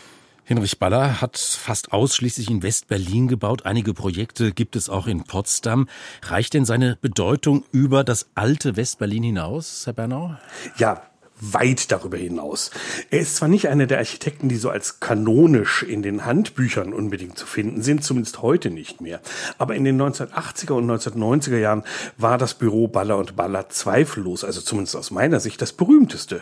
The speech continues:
Speaker 2: Westberliner Büro. Seine Bauten oder die Bauten dieses Büros wurden international publiziert, sind übrigens bis heute wahrscheinlich die meistfotografierten iba-Bauten, also internationalen Bauausstellungsbauten,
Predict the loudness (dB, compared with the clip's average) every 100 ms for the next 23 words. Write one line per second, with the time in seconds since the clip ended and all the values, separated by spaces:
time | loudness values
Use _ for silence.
0 | -4 -4 -2 -2 -2 -4 -6 -6 0 0
1 | -2 -8 -12 -12 -4 2 4 4 4 2
2 | 4 4 4 0 -6 -8 -6 -4 -4 0
3 | 0 -2 -8 -8 -6 -6 -6 -2 0 0
4 | -4 -14 -16 -4 2 4 4 2 6 6
5 | 6 2 -2 -2 -4 -6 -8 -8 -10 -6
6 | -4 -6 -10 -12 -4 2 2 2 2 2
7 | 0 -6 0 0 0 -2 -2 -4 -4 -6
8 | -2 0 0 -2 -6 -6 -8 -6 -4 -4
9 | -6 -10 -8 2 4 4 0 -4 -6 -6
10 | -6 -6 -6 -6 -8 -8 -8 -6 -4 0
11 | 0 0 0 0 0 0 0 0 0 -4